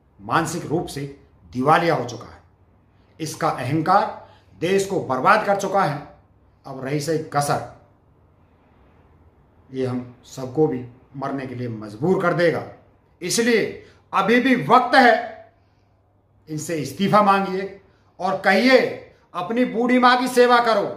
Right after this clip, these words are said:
भारत माँ की सेवा तुम्हारे बस की बात नहीं है।"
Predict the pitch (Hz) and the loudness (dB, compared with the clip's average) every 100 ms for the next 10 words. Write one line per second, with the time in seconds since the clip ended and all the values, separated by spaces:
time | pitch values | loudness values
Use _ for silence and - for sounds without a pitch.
0 | - _ _ _ 117 165 262 285 254 254 | -14 _ _ _ -8 4 4 4 0 0
1 | 254 - - 220 247 240 208 226 220 - | 0 -4 -2 0 0 0 -2 -2 -4 -6
2 | 214 202 240 208 175 220 170 | 0 0 0 -2 0 0 0